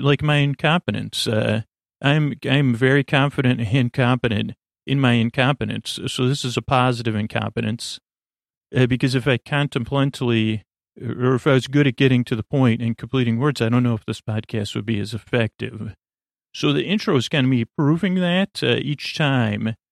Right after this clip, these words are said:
but it just gives you a little bit of a familiar place. Uh, for regular listeners,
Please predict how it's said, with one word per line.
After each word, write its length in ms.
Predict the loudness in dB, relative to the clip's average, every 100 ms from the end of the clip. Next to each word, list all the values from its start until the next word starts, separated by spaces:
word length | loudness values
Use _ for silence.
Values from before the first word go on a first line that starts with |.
| _ _ -6
but 100 | -2
it 60 |
just 200 | -2 -2
gives 240 | -2 0 2
you 160 | 0
a 140 | 2 0
little 280 | 0 0
bit 140 | 0 -2
of 140 | -2
a 60 | -4
familiar 520 | -4 0 4 4 2
place. 500 | 0 0 0 -2 -6
Uh, 100 | -6
for 220 | -2 -2
regular 380 | 2 2 2 2
listeners, 760 | 0 -2 -2 -2 -2 -6 -12